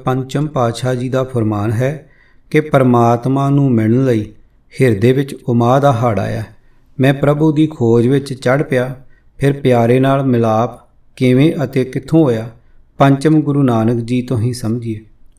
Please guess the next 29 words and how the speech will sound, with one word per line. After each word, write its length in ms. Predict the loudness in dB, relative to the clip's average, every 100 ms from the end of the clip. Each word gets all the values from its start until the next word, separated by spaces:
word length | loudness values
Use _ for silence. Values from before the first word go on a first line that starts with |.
| -4
"ਉਮਕਿਓ 540 | 0 2 0 0 2 2
ਹੋਇਓ 380 | 0 2 2 4
ਮਿਲਨ 380 | 4 4 2
ਪ੍ਰਭ 280 | 2 2 2
ਤਾਈ, 580 | 0 0 2 2 2 -4 -14 -20 _ -10
ਖੋਜਤ 460 | 0 2 2 0 -2
ਚਰਿਓ 480 | 0 0 2 0 0
ਦੇਖੋ 500 | 2 2 0 -6 -4
ਪ੍ਰੇ 220 | -2 0
ਜਾਈ, 520 | 0 -2 -2 -6 -8 -20 _ -10
ਸੁਨਤ 460 | 0 2 2 0
ਸੰਦੇਸਰੋ 920 | -4 0 0 2 0 -2 -4 -4 -6 -16 -20 _
ਪ੍ਰੇ 280 | 0 2 2
ਗ੍ਰਹਿ 300 | 2 2 0
ਸੇਜ 480 | -4 0 4 4 2
ਵਿਛਾਈ, 680 | -4 -4 -2 0 0 -2 -8 -20 -20 -18 -2
ਭ੍ਰਮ 320 | 0 2 2
ਭ੍ਰਮ 260 | 2 2 0
ਆਇਓ 600 | 0 0 0 -2 -4 -12 -16 -18 -6
ਤਉ 140 | 0
ਨਜ਼ਰ 340 | 2 4 2 2
ਨਾ 140 | -2
ਪਾਈ।" 340 | -2 -6 -6 -8 -14 -16 -20 -20 -20 -2
ਕਿਨ 280 | 2 4 4
ਬਿਧ 240 | 2 2
ਹੀਅਰੋ 760 | 0 0 0 2 2 0 -4 -4
ਧੀਰੈ 400 | 0 2 2 2
ਨ 120 | 2
ਮਾਨੋ, 580 | 0 0 0 0 -2